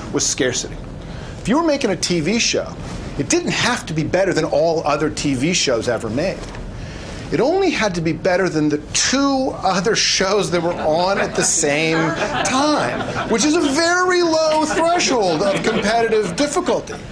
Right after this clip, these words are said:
which meant that if you fielded average content, you got a third of the U S public for free. Tens of millions of users for simply doing something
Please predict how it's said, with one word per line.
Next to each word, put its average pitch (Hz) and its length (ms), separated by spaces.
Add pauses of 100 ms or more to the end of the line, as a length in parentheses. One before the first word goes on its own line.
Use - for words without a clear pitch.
(300)
which - 180
meant 403 320
that 135 260 (340)
if 180 200
you 208 140
fielded 233 500
average 220 1000 (140)
content, 233 580 (440)
you 160 100
got 185 220
a 156 60
third 247 680
of 160 200
the 190 100
U 196 160
S 170 160
public 165 440 (220)
for - 360
free. - 440 (580)
Tens 240 720
of 156 220
millions 170 520
of 139 140
users 123 560 (280)
for 139 180
simply 190 500
doing 147 320
something 117 540